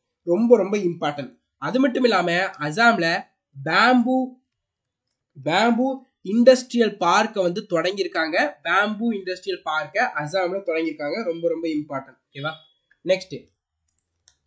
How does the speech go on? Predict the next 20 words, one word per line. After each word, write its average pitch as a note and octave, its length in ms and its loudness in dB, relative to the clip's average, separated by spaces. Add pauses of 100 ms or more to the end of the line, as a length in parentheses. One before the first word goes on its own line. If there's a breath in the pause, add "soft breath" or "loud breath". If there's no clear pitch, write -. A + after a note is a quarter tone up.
இந்தியாலயே C4 600 6
எங்க G3+ 320 -2 (300)
first G#3 320 -6 (240)
green B3+ 300 -2
hydrogen G#3+ 560 -2
mobility F#3+ 480 -4
ப்ராஜெக்டை F#3 500 -2
வந்து F3 180 -2
launch E3+ 240 -2
பண்ணிருக்காங்கன்றத F3+ 560 -2
கேட்டிருக்கோம். D#3+ 420 -4
ஆன்சர் E3 280 -8
பண்ணுங்க. E3+ 240 -4 (580)
இந்தியாலயே G#3 460 4
எங்க G3+ 240 0
முத F3 260 0
முதல்ல E3 320 0 (1080)
Green F3+ 340 2
Hydrogen G#3 480 0
Mobility F#3+ 360 -2